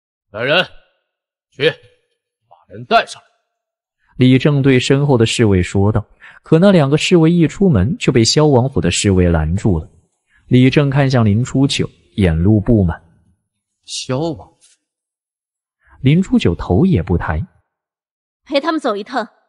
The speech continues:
Speaker 3: 别让他们在萧王府乱逛。这是萧王府，不是什么乱七八糟的园子，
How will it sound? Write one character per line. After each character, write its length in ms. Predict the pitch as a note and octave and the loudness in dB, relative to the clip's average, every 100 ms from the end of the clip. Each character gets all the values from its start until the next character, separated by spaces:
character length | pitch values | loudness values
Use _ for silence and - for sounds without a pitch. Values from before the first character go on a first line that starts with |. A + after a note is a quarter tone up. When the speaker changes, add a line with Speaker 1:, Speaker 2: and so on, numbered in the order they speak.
| _ _ _ _ _ _ _ _ - | _ _ _ _ _ _ _ _ -8
Speaker 3:
别 140 | C#4+ | -2
让 180 | F#4+ F#4 | 0 -2
他 120 | D4+ | -4
们 60 | C4 | -6
在 120 | B3 | -6
萧 180 | B3+ C#4 | -2 -2
王 120 | B3+ | -2
府 120 | B3+ | -6
乱 200 | G#3+ A#3 | -8 -8
逛。 240 | A3 A3+ - _ _ _ _ _ _ _ _ _ | -6 -8 -8 _ _ _ _ _ _ _ _ _
这 160 | G#4 | -8
是 100 | - | -8
萧 260 | B3+ F4 F4+ | -8 -4 -2
王 200 | D4 A#3 | -2 -4
府， 220 | - - _ _ _ _ _ _ _ - | -10 -20 _ _ _ _ _ _ _ -12
不 100 | G4+ | -10
是 140 | G#4 | -10
什 120 | D4 | -8
么 60 | A3 | -4
乱 200 | C#4+ C4+ | -4 -4
七 100 | A#3 | -2
八 160 | C4+ | -2
糟 180 | C#4+ D4 | 0 -2
的 80 | C#4+ | -4
园 240 | G3 F3 F#3 | -8 -12 -14
子， 240 | G3+ - | -18 -18